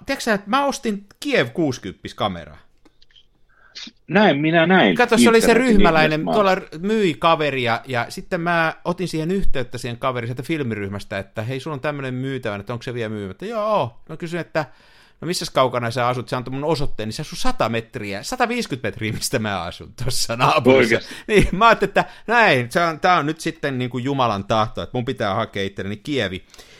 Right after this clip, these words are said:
Speaker 1: Koska mua on kiinnostanut tää kamera, tämähän on tota tämmönen ihan käsittämätön möhköfantti.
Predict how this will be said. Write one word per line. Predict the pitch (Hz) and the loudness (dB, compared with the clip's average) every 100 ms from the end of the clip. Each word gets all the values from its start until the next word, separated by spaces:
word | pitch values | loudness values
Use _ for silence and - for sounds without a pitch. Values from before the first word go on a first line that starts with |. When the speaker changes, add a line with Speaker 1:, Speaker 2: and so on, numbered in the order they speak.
| - - | -20 -6
Speaker 1:
Koska | 156 180 175 | -2 -2 -2
mua | - 220 247 | -2 0 2
on | 190 | 2
kiinnostanut | 254 240 180 - 127 117 | 0 -2 -2 -2 -4 -4
tää | 131 120 | -4 -4
kamera, | - 151 131 110 - _ - | 2 2 2 0 -4 _ -4
tämähän | 170 185 165 | 0 2 0
on | 147 | -2
tota | 139 135 | -4 -4
tämmönen | 123 135 131 127 123 117 - _ _ _ _ | -2 -2 -2 -2 -2 -4 -10 _ _ _ _
ihan | 160 160 - | -6 -6 -2
käsittämätön | 202 220 147 - 101 92 - 90 | -2 -2 -4 -4 -4 -4 -6 -6
möhköfantti. | 92 120 110 - - 80 - 62 - _ 165 160 | 0 2 0 -2 -12 -12 -16 -20 -20 _ -6 -6